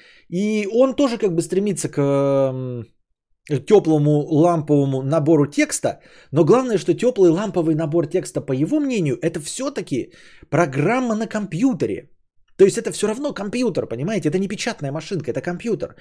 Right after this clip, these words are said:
А тем более он запускает ее из-под Windows X P. То есть это все равно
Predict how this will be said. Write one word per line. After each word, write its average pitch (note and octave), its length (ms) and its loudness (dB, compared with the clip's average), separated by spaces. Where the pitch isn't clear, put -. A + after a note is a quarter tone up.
А A#2+ 100 -2
тем F3+ 180 2
более C4 220 2
он G3+ 140 0
запускает G3 560 -2
ее G3+ 240 2
из-под F3 480 -4
Windows G#3 420 -4
X - 160 -8
P. F#3 240 -4
То B2 120 -4
есть B2+ 180 -6
это E3+ 160 -12
все E3 160 -4
равно E3 440 -2